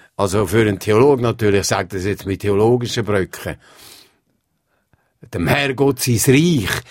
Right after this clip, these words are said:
seine Welt, äh, ja, ja, muss in die Zeit. Weisst du, von dem Herrgott sage ich halt immer öppe, inmitten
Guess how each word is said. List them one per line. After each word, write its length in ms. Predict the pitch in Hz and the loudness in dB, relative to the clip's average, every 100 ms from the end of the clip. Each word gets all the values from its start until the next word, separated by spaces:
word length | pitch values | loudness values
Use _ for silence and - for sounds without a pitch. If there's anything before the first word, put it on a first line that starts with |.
| - | -4
seine 440 | - 156 165 180 | 2 2 4 2
Welt, 560 | 165 147 147 135 - - - - - - - | 2 2 0 -4 -10 -20 -20 -20 -20 -20 -20
äh, 720 | - - - 120 113 107 101 | -14 -12 -8 -8 -6 -4 -2
ja, 160 | 117 143 | 0 2
ja, 220 | 147 123 - | 0 -2 -4
muss 500 | 139 143 139 127 - | 4 6 6 4 0
in 220 | 156 139 | -2 2
die 180 | 139 135 | 4 4
Zeit. 400 | - 117 98 - - _ _ - | 2 -2 -2 -8 -20 _ _ -4
Weisst 320 | 110 170 185 | -2 -2 -4
du, 100 | - | -2
von 160 | 165 175 | 0 2
dem 140 | 160 | 2
Herrgott 640 | 127 165 165 160 160 - - - - | 2 2 0 -4 -6 -12 -20 -20 -6
sage 320 | - 151 143 | 0 0 -2
ich 80 | 120 | -2
halt 260 | 147 131 127 | 0 2 2
immer 280 | 143 147 | 2 4
öppe, 400 | 139 123 - 123 120 _ _ _ _ - | 2 0 -2 -6 -6 _ _ _ _ 2
inmitten 1200 | 160 156 156 151 151 185 196 _ - 220 247 233 | 6 6 6 4 4 4 2 _ -2 0 0 -2